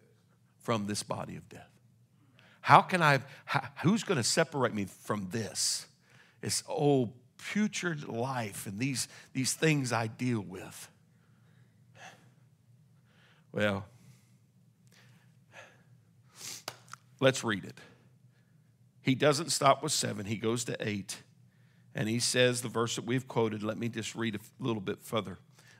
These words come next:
"There is therefore now," I still got that problem. I still got the flesh. "But there is therefore now no condemnation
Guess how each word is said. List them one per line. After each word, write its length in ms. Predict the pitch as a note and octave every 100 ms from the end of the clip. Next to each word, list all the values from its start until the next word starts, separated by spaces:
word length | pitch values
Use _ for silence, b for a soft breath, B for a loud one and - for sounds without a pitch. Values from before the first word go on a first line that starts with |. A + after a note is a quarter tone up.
| _
"There 220 | A#2+ D3
is 260 | D#3+ D3+ B2
therefore 680 | C#3 D3+ D3 D3+ C#3+ C#3 C#3
now," 400 | - B2 G#2+ F#2+ - - _ _ _ _ _ - _ b b b -
I 40 |
still 280 | - - C#3+
got 220 | D3 C#3+
that 180 | D#3 -
problem. 500 | D3 B2 G2+ G2+ G2+ b b b
I 40 |
still 220 | - - B2
got 200 | C#3 C3
the 80 |
flesh. 500 | B2 A#2 G#2+ F#2 - - b b b
"But 200 | - G2+
there 200 | A#2+ C#3+
is 220 | C3+ B2 -
therefore 480 | D3 D#3+ - D3
now 240 | C3+ A#2+ G#2+
no 300 | G#2 B2+ F3
condemnation 920 | D3+ D#3 D3 C#3+ A2+ G#2+ - G2+